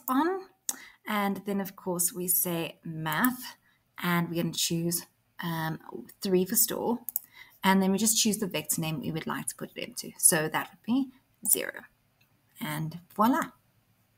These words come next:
We can then check that the vector is saved correctly by pressing math zero and then zero for our first vector that we chose, vector A, and pressing equals, and it will then show us our vector.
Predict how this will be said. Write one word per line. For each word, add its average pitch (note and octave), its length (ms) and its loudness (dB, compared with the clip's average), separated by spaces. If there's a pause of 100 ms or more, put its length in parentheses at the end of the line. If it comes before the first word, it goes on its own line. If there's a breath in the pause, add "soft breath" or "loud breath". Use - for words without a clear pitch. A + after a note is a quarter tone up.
(500 loud breath)
We C4 100 12
can B3+ 240 12
then C4 220 12
check - 500 6
that F3+ 460 10
the F#3 80 6
vector F3+ 320 2
is - 280 4
saved G#3+ 360 2
correctly E3 680 0
by E3+ 100 4
pressing F3+ 600 2
math F#3 380 0 (120)
zero E3+ 600 4 (160)
and E3 200 2
then C#3+ 300 -4 (160)
zero E3+ 380 6
for F3 120 0
our D3+ 160 2
first F3 380 2
vector E3 240 -4
that D3+ 160 -4
we D3+ 140 -6
chose, D3+ 400 -2
vector - 440 -6
A, B3 300 6 (240 loud breath)
and E3+ 140 6
pressing E3+ 280 4
equals, G#3 380 6
and F#3 140 6
it F3+ 140 2
will F#3 100 -2
then F3+ 320 4
show F#3+ 340 0
us - 300 4 (120)
our - 200 -8
vector. - 340 -16